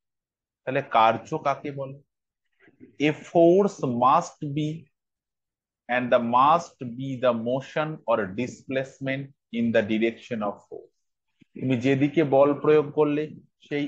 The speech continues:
অভিমুখের সরণ করবে। তাহলে কার্য কাকে বলি? যখন কোনো বল কোনো বস্তুকে গতিশীল করে তখনই সেটা কার্য।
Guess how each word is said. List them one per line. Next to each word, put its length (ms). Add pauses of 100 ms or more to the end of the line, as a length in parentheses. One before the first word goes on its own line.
অভিমুখের 640
সরণ 500
করবে। 320 (680)
তাহলে 180
কার্য 500
কাকে 260
বলি? 240 (920)
যখন 380
কোনো 320
বল 380 (640)
কোনো 240
বস্তুকে 720
গতিশীল 640 (120)
করে 240 (800)
তখনই 460
সেটা 320
কার্য। 380